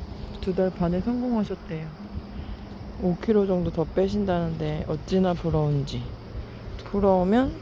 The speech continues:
지는 거다. 나도 하면 되지요. 저도 이번 마흔, 네, 마흔셋 그 정도 되기 전에 해보려고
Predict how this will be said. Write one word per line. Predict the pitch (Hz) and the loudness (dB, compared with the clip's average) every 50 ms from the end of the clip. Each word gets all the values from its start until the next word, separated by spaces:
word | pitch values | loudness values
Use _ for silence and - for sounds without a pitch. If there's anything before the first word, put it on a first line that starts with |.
| - - - | -12 -12 -8
지는 | - - 175 170 170 170 160 | -4 0 2 4 4 4 4
거다. | 156 147 - - 147 - - - - - - - - - - - - - - - - - - - - - - | 2 2 0 0 -4 -8 -8 -12 -14 -14 -16 -16 -16 -16 -14 -14 -14 -14 -14 -14 -14 -14 -14 -16 -16 -8 -4
나도 | 180 160 160 170 226 240 285 - - - 202 220 | -4 -2 0 0 0 -2 -2 -4 -8 -12 -12 -10
하면 | - 285 294 311 311 320 311 | -8 -8 -6 -6 -6 -6 -2
되지요. | 262 214 170 170 - - 226 220 196 175 180 196 - - - - - - - - - - - - - - - - - - - - - - - - - - - - - - - - - - - - - - - - - | 0 0 0 -2 -2 -2 0 0 0 0 -2 -4 -6 -8 -8 -10 -12 -12 -12 -12 -12 -12 -12 -14 -14 -14 -14 -16 -16 -16 -16 -16 -16 -16 -16 -16 -16 -16 -16 -16 -16 -14 -14 -14 -14 -14 -14 -14 -16 -16 -14 -8 -4
저도 | - 190 180 190 185 185 180 175 180 180 | -2 2 4 6 4 4 4 0 -2 -2
이번 | 180 170 156 170 170 165 165 170 175 170 - - - - - - - - - - - - - - - - - - - - - - - - - 190 | -2 -2 0 0 0 0 0 -2 -4 -6 -8 -10 -12 -12 -12 -12 -10 -10 -10 -10 -10 -10 -10 -10 -12 -12 -12 -12 -12 -12 -10 -10 -10 -8 -6 -2
마흔, | 180 180 180 185 190 190 190 196 196 185 - - - - - | 0 2 2 2 2 2 2 0 0 -2 -4 -8 -8 -6 -4
네, | 180 - - - - - | -4 -4 -4 -6 -4 0
마흔셋 | 175 170 175 180 196 190 233 240 247 - - - - - - - - - - - - - - - | 2 2 2 2 2 2 2 0 0 -2 -6 -10 -10 -12 -14 -14 -16 -16 -16 -16 -16 -16 -6 0
그 | - 185 | 0 2
정도 | 175 190 185 190 180 175 | 2 2 2 0 0 0
되기 | 170 175 156 156 160 | 2 0 0 0 0
전에 | 156 - 165 151 170 196 208 214 - - - - - - - - - - - - - - - - - - - - - - - - - | -2 0 0 0 2 0 0 0 -4 -8 -12 -14 -12 -10 -10 -10 -10 -10 -10 -10 -10 -12 -14 -14 -16 -16 -16 -16 -14 -14 -12 -8 -6
해보려고 | 226 226 208 220 226 220 214 208 190 180 180 175 170 165 | -4 -2 0 2 2 2 2 2 0 0 -2 -2 -4 -2